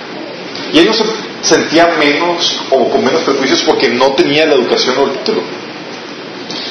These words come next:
No tenía título y sin embargo desempeñaba un ministerio que sacudió todo Israel y el mundo entero. ¿Se acuerdan de cuando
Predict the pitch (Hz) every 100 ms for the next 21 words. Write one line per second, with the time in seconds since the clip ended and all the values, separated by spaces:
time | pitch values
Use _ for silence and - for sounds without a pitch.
0 | - - - - 180 196 214 220 214 214
1 | 226 226 - - - - - - - -
2 | - - 147 147 131 127 185 220 233 -
3 | - - - - - - - 123 127 139
4 | 135 127 139 160 156 135 - 143 151 -
5 | 127 151 - 113 139 151 139 139 143 117
6 | 120 120 117 107 107 107 98 - - -
7 | - - - - - - 123 135 165 180
8 | 202 - - 131 123